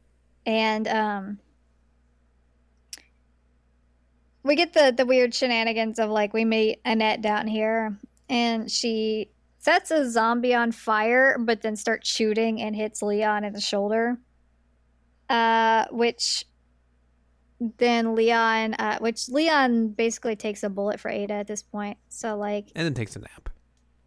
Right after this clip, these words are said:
Speaker 1: takes a nap with his eyes open in the ninety-eight
Speaker 2: Yeah,
Speaker 1: version,
Speaker 2: he
Speaker 1: but,
Speaker 2: sleeps with his eyes open. He's always,
Speaker 1: um,
Speaker 2: he's ever the alert.
Speaker 1: ever the alert boy. Um,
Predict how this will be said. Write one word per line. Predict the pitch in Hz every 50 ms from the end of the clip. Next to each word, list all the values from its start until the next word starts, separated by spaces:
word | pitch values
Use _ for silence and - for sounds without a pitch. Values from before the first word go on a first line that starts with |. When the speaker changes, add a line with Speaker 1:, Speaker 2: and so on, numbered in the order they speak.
| _ _ _ _ _ _ _ _ _ _ _ _ _ _ _ -
Speaker 1:
takes | 311 320 - -
a | 294
nap | 294 269 233 220 -
with | 214 214
his | 214 226
eyes | 226 214 214 208
open | 208 202 202 - 214 208 202 196
in | 202 202
the | 202 196
ninety-eight | 202 202 202 196 196 196 196
Speaker 2:
Yeah, | -
Speaker 1:
version, | - 202 196 202 202 202 202 202
Speaker 2:
he | 202
Speaker 1:
but, | - -
Speaker 2:
sleeps | 214 -
with | 127 120
his | 110 107
eyes | 113 107 107 104
open. | 101 - - -
He's | 117 113 -
always, | 240 233 233 233 233
Speaker 1:
um, | 214
Speaker 2:
he's | - 127 - -
ever | 135 127 123 120 113 113
the | 110 110 107
alert. | 104 107 107 104 101 _ - - _ _ _ _ _ _ _ _ _ _ _ _ _ _ _ -
Speaker 1:
ever | 254 262 247 254 254 247 240 240 233 - -
the | 233 214 226 226 226
alert | 220 220 220 220 220 220 - - -
boy. | 226 214 220 220 214 226 220 202 202 208 220 220 - _ _ _ _ _ _ _ _ _ -
Um, | 254 254 254 254 247 247 240 240 233 -